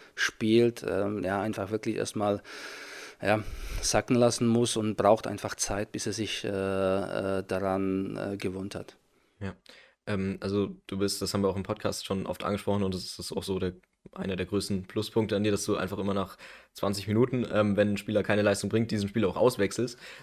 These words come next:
Speaker 2: Äh, ist ja eine Sache, die man im Profifußball oft leider nicht sieht. Ähm, und es ist natürlich, gerade wenn es auch körperlich zur Sache geht, auch sehr wichtig. Ähm, ist es dann auch so eine Form von offener, ehrlicher Kommunikation sozusagen, dass du dann direkt auch sagst, vor allem,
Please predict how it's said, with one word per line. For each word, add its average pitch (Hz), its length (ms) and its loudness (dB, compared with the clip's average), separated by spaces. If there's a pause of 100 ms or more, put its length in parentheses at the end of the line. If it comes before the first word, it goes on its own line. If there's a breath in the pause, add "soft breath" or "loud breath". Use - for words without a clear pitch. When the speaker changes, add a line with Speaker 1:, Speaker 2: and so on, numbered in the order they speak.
Speaker 2:
Äh, 110 200 6
ist - 120 0
ja 127 60 12
eine 123 140 8
Sache, 127 280 2
die 127 120 6
man 120 240 6 (320 loud breath)
im 120 140 4
Profifußball 127 680 8
oft - 300 6
leider 117 280 10
nicht 123 240 4
sieht. 135 340 4
Ähm, 110 420 2
und 110 120 0
es 101 120 0
ist 113 100 2
natürlich, 117 300 4
gerade 113 180 8
wenn 110 80 4
es 104 60 0
auch 101 160 2
körperlich 110 340 6
zur 104 100 -2
Sache 104 200 2
geht, 101 160 2
auch 95 100 -2
sehr 101 180 4
wichtig. 104 300 -2 (480 loud breath)
Ähm, 101 340 4
ist 110 140 0
es 123 80 0
dann 113 120 4
auch 98 100 2
so - 100 0
eine 120 340 4
Form 123 300 6
von 127 400 0
offener, 120 480 0
ehrlicher 113 380 -2
Kommunikation 110 560 -2
sozusagen, 110 320 0
dass 98 100 0
du 104 80 -2
dann 98 140 0
direkt 107 260 4
auch 95 120 -2
sagst, 104 340 0
vor 104 260 4
allem, 101 240 2